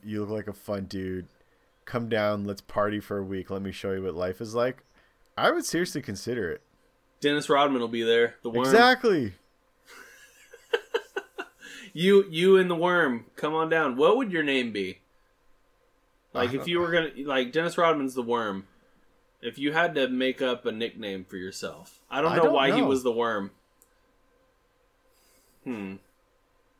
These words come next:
Speaker 2: I'm gonna have to think on that one, too. I wish I had
Speaker 1: Like,
Speaker 2: something
Speaker 1: what would be
Speaker 2: off the
Speaker 1: my,
Speaker 2: top of
Speaker 1: like,
Speaker 2: head.
Speaker 1: fighter name?
Speaker 2: Your fighter name. Ooh, uh,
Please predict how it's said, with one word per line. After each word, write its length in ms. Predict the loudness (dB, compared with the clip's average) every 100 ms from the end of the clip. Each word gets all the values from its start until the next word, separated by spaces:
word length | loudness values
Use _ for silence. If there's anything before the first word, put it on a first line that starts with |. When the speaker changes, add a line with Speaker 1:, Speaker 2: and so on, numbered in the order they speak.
| _
Speaker 2:
I'm 80 | -10
gonna 60 |
have 120 | -8 -10
to 60 |
think 220 | -10 -10 -8
on 100 | -6
that 160 | -6
one, 140 | -6 -6
too. 220 | -4 -4
I 100 | -2
wish 220 | -2 -2
I 40 |
had 80 | -4 -4
Speaker 1:
Like, 40 |
Speaker 2:
something 280 | -4 -4 2
Speaker 1:
what 120 | 2
would 160 | 2 -2
be 80 | -2
Speaker 2:
off 60 |
the 40 | 0
Speaker 1:
my, 100 | 0
Speaker 2:
top 60 |
of 60 | 2
Speaker 1:
like, 140 | 0
Speaker 2:
head. 80 | -2
Speaker 1:
fighter 500 | -10 -2 0 0 -4
name? 360 | -8 -12 -16 -20 _ _ _ _ _ _ _ _ _ _ _ -20 _ _ _
Speaker 2:
Your 120 | -16 -14
fighter 400 | -4 -2 -2 -4
name. 260 | -8 -10
Ooh, 480 | -4 -2 0 -2 -4
uh, 640 | -6 -4 -2 -2 0 0